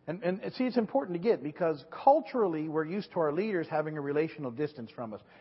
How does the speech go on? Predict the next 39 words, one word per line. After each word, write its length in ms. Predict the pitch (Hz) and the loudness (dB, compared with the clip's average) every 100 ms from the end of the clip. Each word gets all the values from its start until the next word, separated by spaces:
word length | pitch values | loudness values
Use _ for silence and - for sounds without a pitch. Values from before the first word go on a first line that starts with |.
| - | -6
We 100 | 151 | -6
separate 500 | 160 185 - 147 135 | 0 2 4 2 0
them. 200 | 123 113 | 0 -2
They 100 | 127 | -2
become 320 | 170 196 160 | -2 -2 -2
above 320 | 139 151 226 123 | 2 6 6 4
us, 160 | - - - - - - | -4 -10 -20 -20 -20 -8
and 140 | 139 | -4
they 100 | 151 | -2
lead 240 | 156 208 226 | 0 2 4
us 160 | 156 - | 2 2
from 220 | 151 131 | -6 -4
above 340 | 131 143 196 143 | -4 4 4 4
us 160 | 113 120 | -2 -6
or 240 | 120 127 110 - | -4 -4 -6 -8
from 120 | 120 | -2
behind 360 | 107 180 196 | 0 0 -2
us, 160 | 117 110 - - - _ _ - | -4 -6 -12 -20 -20 _ _ -4
but 240 | 143 135 | -2 -2
not 340 | 135 127 120 - _ _ _ | -6 -6 -6 -12 _ _ _
in 280 | 135 123 117 | -8 -8 -4
with 200 | 131 123 | -4 -4
us. 160 | - - - - | -12 -18 -20 -12
And 300 | 131 135 131 - _ 151 | -8 -6 -8 -14 _ -12
in 140 | 139 | -12
the 60 | 131 | -4
kingdom, 380 | 247 254 147 | -4 -2 -4
it's 120 | 131 - | -6 -2
not 140 | 143 | 0
like 240 | 135 123 | 2 -2
that. 160 | - - _ - | -8 -16 _ -12
Leaders 340 | 139 156 143 | -8 -6 -6
in 80 | 131 | -8
the 60 | 117 | -6
kingdom 500 | - 226 135 117 120 | -4 -4 -4 -8 -10
are 300 | - 113 117 - - - - - - - | -10 -8 -8 -12 -20 -20 -20 -18 -16 -12
lead 260 | 143 160 156 | -4 -4 0
by 140 | 131 | 0
doing. 300 | 127 143 110 | 0 -4 -8